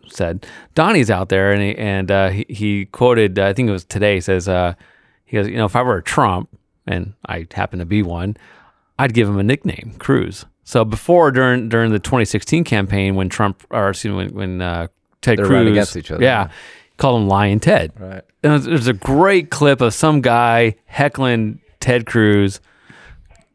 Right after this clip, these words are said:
Speaker 1: saying, "Lying Ted, that's
Speaker 2: <laughs>
Speaker 1: Lying Ted," just in, in Ted Cruz's face, and, and Cruz, I, I, we'll have to play it sometime.
Speaker 2: Dude, what's even better, before you get to that, is remember in the campaign, Trump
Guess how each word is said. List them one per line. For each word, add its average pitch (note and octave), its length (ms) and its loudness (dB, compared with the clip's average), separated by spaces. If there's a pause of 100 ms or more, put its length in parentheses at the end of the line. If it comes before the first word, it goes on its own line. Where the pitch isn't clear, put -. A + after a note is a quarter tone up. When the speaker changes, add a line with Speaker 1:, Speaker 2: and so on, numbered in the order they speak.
(120)
Speaker 1:
saying, A2 360 0
"Lying C3+ 420 2
Ted, G3+ 500 4
that's C#3 260 2
Speaker 2:
<laughs> - 20 -2
Speaker 1:
Lying F#3+ 560 2
Ted," G3+ 380 4
just D#3+ 200 -2
in, F3+ 140 4
in F3 320 2
Ted D#3 260 2
Cruz's D3 380 2
face, B2+ 280 2
and, B2 160 2
and A#2 200 0
Cruz, C#3 300 0
I, G#2 280 -2
I, G#2 60 -2
we'll A2 100 -4
have G#2+ 120 -2
to G2 80 -10
play G2 200 0
it - 60 -8
sometime. G2 240 0
Speaker 2:
Dude, G3 60 6
what's - 140 0
even E3+ 440 0
better, G3 460 2
before C#3 220 -2
you B2 60 0
get G#2+ 160 -4
to G#2 80 -6
that, G#2+ 260 0
is G#2 300 0 (720)
remember G3 320 2
in C#3+ 160 0
the C#3 100 0
campaign, D#3+ 600 -2
Trump G3+ 340 -2